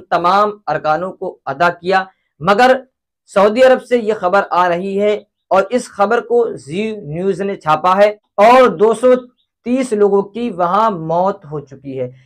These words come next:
यानी कि दो सौ तीस लोग इंतकाल फरमा चुके हैं। इन्ना लिल्लाहि व इन्ना इलैहि राजिऊन। और दो हज़ार से ज्यादा लोग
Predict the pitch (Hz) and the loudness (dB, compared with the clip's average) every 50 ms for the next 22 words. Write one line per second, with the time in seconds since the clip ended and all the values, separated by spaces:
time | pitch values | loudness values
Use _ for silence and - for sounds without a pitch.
0 | _ _ - 175 196 220 233 233 240 262 254 196 196 220 226 214 240 233 220 - | _ _ -4 -2 0 0 0 0 2 2 2 4 2 0 0 0 0 0 -2 -2
1 | - - 202 226 240 226 - - - 170 175 190 214 214 208 - _ - 165 160 | -6 -10 -8 -8 -8 -8 -10 -12 -8 -4 -2 -2 -2 -2 -4 -8 _ -12 -10 -10
2 | 156 156 156 156 - 147 156 170 175 180 170 - 160 147 147 139 131 131 - - | -8 -8 -8 -4 -2 0 0 0 0 -2 -4 -4 -6 -6 -6 -8 -10 -10 -12 -16
3 | - 131 131 131 127 123 127 - _ _ _ _ _ - 208 226 240 247 240 226 | -14 -12 -10 -8 -8 -10 -10 -14 _ _ _ _ _ -2 0 2 2 2 2 2
4 | 220 214 220 214 214 240 240 220 202 180 - 185 180 185 180 175 170 170 170 170 | 2 2 2 2 2 2 2 0 -2 -2 -2 -4 -4 -2 0 0 0 -2 -2 -2
5 | 170 156 156 160 151 156 160 185 214 226 220 - _ _ _ _ _ _ - 202 | 0 0 -2 -2 -2 -4 -4 -2 -4 -4 -6 -10 _ _ _ _ _ _ 2 4
6 | 233 254 247 208 160 156 208 214 196 175 180 175 165 180 175 196 208 214 214 - | 6 6 4 2 0 0 0 0 2 2 0 0 2 2 4 4 4 2 0 -2
7 | - 202 208 185 143 147 160 156 160 156 175 190 196 196 170 156 147 156 180 208 | -2 -2 -2 0 0 2 2 2 2 2 2 2 2 2 0 -4 -4 0 0 2
8 | 226 226 208 | 2 0 -2